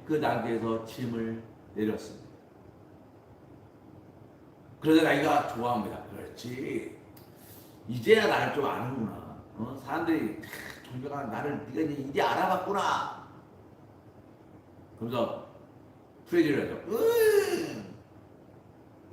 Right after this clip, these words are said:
그러면서 뒤를 쫙 돌아보는데 아무도 자기를 건너보지 않거든요. 나귀는 당황합니다. "뭐지?"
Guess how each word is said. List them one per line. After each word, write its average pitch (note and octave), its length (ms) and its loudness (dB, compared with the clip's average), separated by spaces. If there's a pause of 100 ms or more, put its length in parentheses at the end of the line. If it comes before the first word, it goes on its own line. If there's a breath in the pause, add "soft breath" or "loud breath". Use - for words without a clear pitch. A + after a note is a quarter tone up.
(160)
그러면서 C#3+ 680 0 (120)
뒤를 E3 280 2
쫙 - 380 -4
돌아보는데 D3 720 2 (1160)
아무도 D#4+ 500 12
자기를 G#3+ 240 4
건너보지 E3+ 400 0
않거든요. - 320 -6 (2750)
나귀는 F#3+ 300 6
당황합니다. D3 520 4 (100)
"뭐지?" D#3 440 0